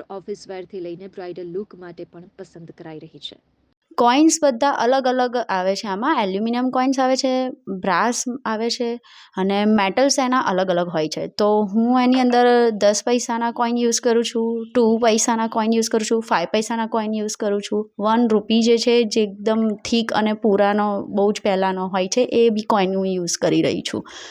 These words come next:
Speaker 2: નેકલેસમાં. અ, મા-, સૌથી પહેલાં તો મારું માઇન્ડ એકદમ ક્રિએટિવ માઇન્ડ છે, because I am an artist. એટલે હું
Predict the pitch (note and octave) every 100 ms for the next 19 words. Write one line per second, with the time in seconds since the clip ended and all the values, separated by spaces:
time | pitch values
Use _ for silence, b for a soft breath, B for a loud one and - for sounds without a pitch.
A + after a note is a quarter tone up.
0 | B B B B B G3+ E3+ F3+ F#3 -
1 | - - _ _ _ - - - F#2+ F#3+
2 | F#3+ G3 G#3 G#3 - - B3 C#4+ C#4 B3+
3 | B3+ C4+ G#3+ G#3+ A#3 B3 A#3+ A3 F#3+ A3+
4 | A3+ G3+ A3 A3 G3+ F#3+ F#3+ G#3 A3 G3+
5 | G#3+ A#3+ D#4+ F4 A#3 G#3 G#3 G#3 G3+ F#3
6 | F#3+ F#3 F3 E3 E3 D4+ - B B B
7 | F3 F#3 G3 G#3 G#3 A3+ B3+ C4 C4